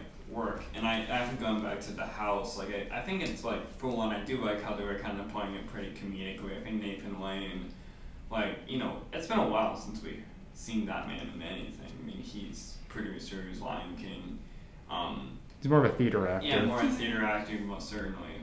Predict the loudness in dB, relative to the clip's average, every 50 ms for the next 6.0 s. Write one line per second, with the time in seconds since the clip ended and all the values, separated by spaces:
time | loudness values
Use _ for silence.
0 | -6 -4 0 0 0 0 0 -2 -2 -2 0 0 -2 -2 -4 -4 -2 0 0 0
1 | 0 2 0 0 0 0 0 0 2 2 2 0 0 0 -2 -2 -4 -6 -6 -4
2 | -2 -2 0 0 0 0 -2 -2 -4 -4 -4 -4 -4 -4 -4 -4 -4 -4 -4 -6
3 | -6 -8 -6 -4 -2 -2 -2 -2 -4 -6 -6 -6 -6 -4 -6 -6 -6 -8 -8 -8
4 | -6 -6 -6 -6 -6 -6 -8 -8 -8 -8 -8 -8 -8 -8 -8 -8 -10 -10 -8 -8
5 | -6 -6 -4 -4 -2 -2 -2 -2 -2 -4 -8 -6 -2 0 0 0 0 -2 -6 -10